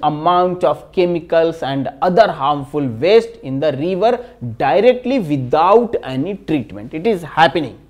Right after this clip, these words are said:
You accept it or not, but it is true. So don't discharge chemicals in rivers. Very simple, simple, uh, concepts.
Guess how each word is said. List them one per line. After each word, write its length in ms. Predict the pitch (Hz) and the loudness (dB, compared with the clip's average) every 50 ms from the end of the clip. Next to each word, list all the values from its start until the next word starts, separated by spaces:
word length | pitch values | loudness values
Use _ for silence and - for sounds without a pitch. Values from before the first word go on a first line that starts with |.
| _ _ _ _ _ _ _ - | _ _ _ _ _ _ _ -10
You 140 | 160 170 - | -8 -4 -2
accept 440 | 151 156 151 - - 254 233 240 240 | -2 -2 -2 0 0 0 0 2 0
it 120 | 220 165 | -4 0
or 140 | 170 151 143 | 0 0 0
not, 320 | 143 147 175 220 226 180 160 | 0 0 0 0 0 0 -4
but 200 | 160 156 - - | -4 -4 -6 -8
it 160 | 127 123 - | -8 -6 -4
is 200 | 226 240 233 - - - | -4 -4 -4 -6 -10 -8
true. 220 | - 294 233 - - - _ _ _ - - - - - | -6 -6 -6 -6 -10 -20 _ _ _ -20 -20 -20 -10 2
So 180 | - 208 208 | 6 6 8
don't 460 | 196 156 151 175 202 233 254 233 240 - | 8 6 4 4 4 4 2 0 2 2
discharge 680 | 175 165 - - - 165 156 156 160 151 - - - | 2 2 2 2 4 6 8 8 8 6 2 -2 -4
chemicals 760 | - 147 131 127 127 120 - 156 156 185 220 247 - - - - - | -2 0 0 0 -2 0 4 6 6 6 6 4 -2 -8 -14 -10 -6
in 420 | 143 143 151 180 233 277 349 359 - - - _ _ _ _ _ _ _ _ - 131 110 104 | -2 0 0 0 0 -2 -2 -6 -10 -18 -20 _ _ _ _ _ _ _ _ -12 -10 -8 -6
rivers. 460 | 110 113 113 104 120 151 - 269 - - - - - - - - - - - - _ - - - - - 415 | -6 -4 -4 -2 -2 -4 -4 -6 -12 -20 -20 -16 -16 -16 -16 -18 -20 -20 -20 -20 _ -20 -20 -20 -20 -16 -6
Very 480 | 370 285 254 254 254 269 269 254 262 - - - _ - - - - - _ _ _ - - - - - | 0 2 2 4 2 2 -2 -4 -6 -10 -16 -20 _ -20 -20 -20 -20 -20 _ _ _ -20 -20 -20 -20 -20
simple, 360 | - - 240 220 214 247 240 | -8 -4 -2 0 0 0 0
simple, 480 | 226 247 233 220 - 240 226 214 208 196 | 2 0 0 2 2 2 4 4 4 4
uh, 300 | 180 175 170 165 165 170 | 4 4 4 2 2 0
concepts. 720 | 170 175 175 180 175 175 233 233 233 - - - - - | -2 -2 -4 -4 -2 -2 -4 -6 -6 -8 -16 -20 -20 -20